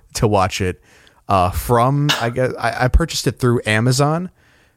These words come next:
uh, to get a Screambox, and I didn't know it was for a Screambox account. <laughs> So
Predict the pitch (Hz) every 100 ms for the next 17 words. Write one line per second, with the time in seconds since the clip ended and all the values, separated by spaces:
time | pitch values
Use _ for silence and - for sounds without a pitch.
0 | _ _ - _ 107 101 - 113 117 104
1 | - - 110 95 92 90 90 - - -
2 | 107 113 147 147 127 110 104 - 113 95
3 | - - 107 95 95 87 90 - - -
4 | _ _ _ _ 107 - 110 90 90 -
5 | - - - - - - - - - 117
6 | 101 104